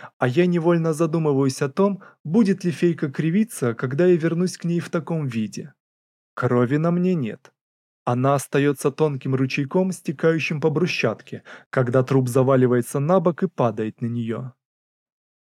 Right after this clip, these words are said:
«Его закопать или в Гудзон?» «Да хоть сожгите, мне похер». Огнестрел возвращаю Бизону.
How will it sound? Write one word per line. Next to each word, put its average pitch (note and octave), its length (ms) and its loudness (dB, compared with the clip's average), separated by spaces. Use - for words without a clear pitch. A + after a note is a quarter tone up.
«Его C3 360 4
закопать C#3+ 640 2
или D#3 120 2
в C#3 120 0
Гудзон?» B2 580 -2
«Да B2 180 0
хоть C3 260 0
сожгите, B2+ 640 -2
мне A#2+ 200 -2
похер». G#2+ 540 -8
Огнестрел A#2+ 640 0
возвращаю D3 640 0
Бизону. B2 640 -4